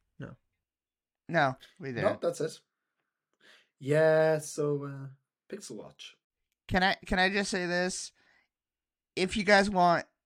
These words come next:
Speaker 2: um, my thoughts on that, go to my channel. I just uploaded a video on this. Um, Google Pixel Watch and seven seven Pro. I personally hate, hate,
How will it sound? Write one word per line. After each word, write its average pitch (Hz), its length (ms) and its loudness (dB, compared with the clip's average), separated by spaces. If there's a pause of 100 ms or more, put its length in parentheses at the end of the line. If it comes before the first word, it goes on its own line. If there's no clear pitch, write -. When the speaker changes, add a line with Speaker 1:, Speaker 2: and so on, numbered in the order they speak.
Speaker 2:
um, 139 560 2 (480)
my 135 280 2
thoughts 160 720 2 (120)
on 170 260 -4
that, 175 380 -2
go 139 140 -2
to 151 80 0
my 139 180 -2
channel. 143 440 -2
I 131 140 0
just 139 420 -4
uploaded 123 500 -6
a 113 60 -6
video 117 340 -4
on 113 160 -4
this. 110 400 -8 (480)
Um, 104 420 -2 (240)
Google 113 280 -2
Pixel 123 360 -6
Watch 110 320 0
and 107 280 -8
seven 107 380 -6
seven 101 320 -8
Pro. 117 400 -2 (1040)
I 180 240 12
personally 233 960 2 (320)
hate, 151 880 -2 (540)
hate, - 760 0